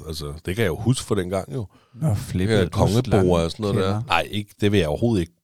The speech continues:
Speaker 1: påstå, jeg er, men jeg kan huske, altså, for det var børn.
Speaker 2: Ja.
Speaker 1: Han havde jo slanger og sådan noget der, ikke?
Speaker 2: Ja, okay.
Speaker 1: Øhm,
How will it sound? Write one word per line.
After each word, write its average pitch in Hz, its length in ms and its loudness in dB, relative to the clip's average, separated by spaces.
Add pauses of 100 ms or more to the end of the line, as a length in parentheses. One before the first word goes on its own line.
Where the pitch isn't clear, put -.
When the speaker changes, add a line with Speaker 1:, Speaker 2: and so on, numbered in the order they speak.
(260)
Speaker 1:
påstå, 90 360 0
jeg 80 140 -4
er, 80 40 -4
men 87 180 -6
jeg 98 140 0
kan 120 120 2
huske, 117 460 0 (600)
altså, 95 240 -2
for 82 140 -6
det 85 300 -6
var 87 60 -6
børn. 101 380 0 (180)
Speaker 2:
Ja. 92 160 -4 (120)
Speaker 1:
Han 90 100 -6
havde 113 120 2
jo 98 40 2
slanger 85 340 -4
og 107 80 -4
sådan 90 160 -8
noget 78 160 -8
der, 90 80 -16
ikke? 127 200 -16
Speaker 2:
Ja, 87 160 -10
okay. 127 320 -12 (380)
Speaker 1:
Øhm, 78 540 -8